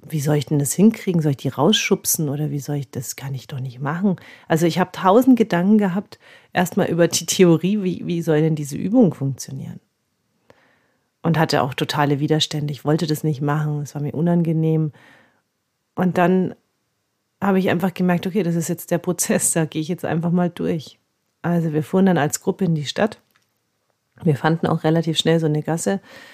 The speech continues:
Diese Stadt war stark, äh, besucht an dem Tag von Japanern. Das heißt, da waren sehr, sehr viele Menschen mit Handys und Fotoapparaten unterwegs. Hm. Und ich habe dann diesen Kreidekreis gezeichnet und habe mich da reingestellt.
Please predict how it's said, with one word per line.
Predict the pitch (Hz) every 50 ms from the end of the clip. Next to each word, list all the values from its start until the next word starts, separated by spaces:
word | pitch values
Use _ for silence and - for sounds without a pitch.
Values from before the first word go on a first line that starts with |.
| - - _ _ -
Diese | - 160 175 175
Stadt | - - 180 180 175
war | - 180 170
stark, | - - 165 156 165 185 175 - - - -
äh, | 180 170
besucht | - 180 160 151 175 185 185 -
an | - 165
dem | 165 160 165
Tag | 165 170 170 170
von | - 180 170
Japanern. | 165 156 151 - - - 160 170 190 185 180 175
Das | 165 156 -
heißt, | 165 156 156 -
da | 165 160
waren | 160 151 151
sehr, | 147 151 151
sehr | 156 170 165
viele | - - 170 170
Menschen | 160 156 160 165 - - 175
mit | 165 156 - -
Handys | - 156 170 165 175 180 175 -
und | - 156 156
Fotoapparaten | - - 175 - 151 139 - 151 151 147 139 139 - 147
unterwegs. | - - 143 151 151 139 143 151 196 214 - - - _ _ - _ _ _ _ _ _ - - -
Hm. | 165 131 117 - _ _ _ - - - - - - - - - - _ _ _ -
Und | 170 175 170 170 -
ich | - - - 175
habe | 165 147
dann | - 165 160 160
diesen | 156 151 - 165 160
Kreidekreis | - - 160 160 180 180 - - 175 180 170 -
gezeichnet | - - - - 170 170 180 180 - 214 220 226 220 - _ _ _ _ _ _ _ _
und | - 170 156
habe | 170 151 151
mich | 156 151
da | - 156
reingestellt. | 151 151 147 151 165 185 180 - - 180 190 214 220 214 - -